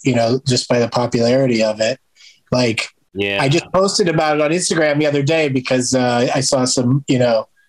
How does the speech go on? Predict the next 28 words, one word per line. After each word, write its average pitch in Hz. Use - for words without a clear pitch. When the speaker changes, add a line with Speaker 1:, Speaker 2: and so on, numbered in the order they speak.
Speaker 1:
uh, 113
an 131
old 127
picture 135
I'd 117
taken 123
of 117
some, 120
uh, 117
Ratatouille 127
stuff. 117
Speaker 2:
Oh, -
Speaker 1:
And, 117
Speaker 2:
really? 113
Speaker 1:
uh, 120
but 135
they 156
still 170
got, 147
it's 139
rat, 160
that 165
rat's 180
still, 170
uh, 156
still 165
rocking 156
the, 139